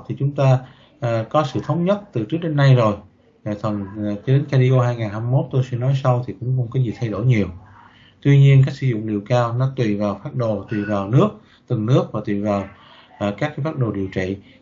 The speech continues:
Người ta có thể sử dụng từ năm trăm mi-li-gam đến một ngàn mi-li-gam.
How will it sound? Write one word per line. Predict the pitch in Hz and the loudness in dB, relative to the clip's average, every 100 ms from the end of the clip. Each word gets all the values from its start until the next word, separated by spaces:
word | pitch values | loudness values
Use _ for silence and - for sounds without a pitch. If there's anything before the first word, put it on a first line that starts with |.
| - | -6
Người | 117 | 0
ta | 123 135 | 0 0
có | |
thể | 139 117 117 | -2 -4 -2
sử | 127 | 0
dụng | 127 98 101 104 | 0 0 -4 -4
từ | 101 | -4
năm | 113 131 131 | 2 2 4
trăm | 131 | 4
mi-li-gam | 131 127 127 127 123 - - - _ - | 4 4 4 4 2 -2 -18 -20 _ -6
đến | 147 | -4
một | 127 101 | -4 -6
ngàn | 107 107 101 | -4 -4 -2
mi-li-gam. | 113 120 120 117 | -4 -4 -2 -2